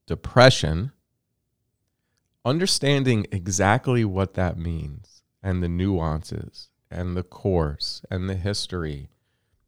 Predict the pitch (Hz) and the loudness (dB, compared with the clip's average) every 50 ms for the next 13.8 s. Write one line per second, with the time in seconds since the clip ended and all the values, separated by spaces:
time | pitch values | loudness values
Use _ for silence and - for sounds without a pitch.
0 | _ - 82 87 90 90 - - - 104 110 110 104 95 85 78 76 73 - - | _ -20 -20 -16 -12 -8 -6 0 2 6 6 8 8 6 6 4 0 -4 -8 -14
1 | - - - - 82 82 80 - 98 98 - - 110 107 107 107 107 107 110 107 | -16 -16 -16 -18 -20 -20 -16 -12 -8 -6 -2 -2 0 0 2 2 4 4 4 2
2 | - - - 110 101 87 80 78 71 69 - - - - _ 85 82 - - 101 | 4 8 10 10 10 10 6 0 -4 -6 -10 -14 -16 -14 _ -12 -12 -8 0 6
3 | 95 101 113 - 139 135 - - 143 143 - - 110 - - 92 80 78 73 - | 8 8 8 8 6 4 8 8 8 8 8 4 0 -2 -2 -4 -4 -4 -4 -6
4 | - 95 101 - _ _ _ _ _ _ _ _ _ _ _ _ _ _ _ _ | -8 -8 -10 -12 _ _ _ _ _ _ _ _ _ _ _ _ _ _ _ _
5 | _ _ _ _ _ _ _ _ _ _ _ _ _ _ _ - 98 98 107 120 | _ _ _ _ _ _ _ _ _ _ _ _ _ _ _ -2 2 4 8 8
6 | 139 151 139 - 147 139 110 123 117 107 98 - - - 151 139 143 190 - - | 10 8 8 8 4 4 4 4 4 2 0 0 -2 2 4 6 6 4 4 0
7 | - - 170 170 151 143 - - - - - - - _ _ _ _ _ _ _ | 2 6 8 8 8 8 6 0 -8 -12 -12 -16 -20 _ _ _ _ _ _ _
8 | _ _ _ _ _ _ _ _ _ _ _ _ _ _ _ _ _ _ _ _ | _ _ _ _ _ _ _ _ _ _ _ _ _ _ _ _ _ _ _ _
9 | _ _ _ _ _ _ _ - 107 107 113 127 127 123 123 123 - 120 101 107 | _ _ _ _ _ _ _ 2 4 6 6 8 8 6 6 6 4 4 4 4
10 | 104 101 - - - 87 - - 82 80 - - - 80 76 76 87 90 _ _ | 4 4 0 -6 -10 -8 -6 -6 -6 -6 -6 -8 -10 -10 -10 -10 -12 -14 _ _
11 | _ _ _ _ _ _ _ _ _ _ _ _ _ _ _ _ _ _ _ _ | _ _ _ _ _ _ _ _ _ _ _ _ _ _ _ _ _ _ _ _
12 | _ - 101 87 92 104 101 92 95 92 - - _ _ _ _ _ _ _ _ | _ -4 -4 0 2 4 6 6 4 2 -2 -8 _ _ _ _ _ _ _ _
13 | _ _ _ _ - 98 98 98 95 92 95 92 92 90 87 87 | _ _ _ _ -6 -2 -2 0 0 0 0 0 0 -2 -4 -8